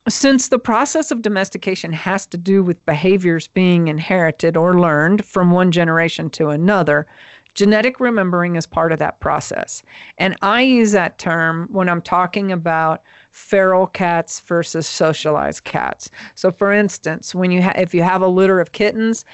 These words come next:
from a multi-generations of feral cats, they are often much more difficult to tame, and they be-, kind of become the shy, easily startled cats. Like our current foster, we have a, a beautiful foster cat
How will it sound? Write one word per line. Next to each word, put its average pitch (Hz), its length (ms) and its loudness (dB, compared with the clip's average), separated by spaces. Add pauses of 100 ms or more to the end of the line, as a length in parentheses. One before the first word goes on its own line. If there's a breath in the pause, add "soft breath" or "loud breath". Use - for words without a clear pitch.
(160 loud breath)
from 185 240 -2
a 160 60 0
multi-generations 180 1400 0
of 156 100 2
feral 180 460 2
cats, 233 560 -4 (100)
they 214 160 0
are 208 160 0
often 190 540 -2
much 214 460 0
more 208 160 0
difficult 175 560 -2
to 165 100 -6
tame, 180 520 -2 (480 loud breath)
and 190 160 2
they 202 120 4
be-, 226 100 -2
kind 220 300 -6
of 226 80 -4
become 196 400 -2
the 196 80 -2
shy, 190 640 0 (260 loud breath)
easily 196 480 2
startled 165 640 -2
cats. 147 400 -4 (240 loud breath)
Like 208 320 0
our 320 100 0
current 349 400 -2
foster, - 640 -4
we 196 200 0
have 208 240 0
a, 170 280 0
a 185 140 0
beautiful 185 640 0
foster 156 400 -2
cat 156 360 -2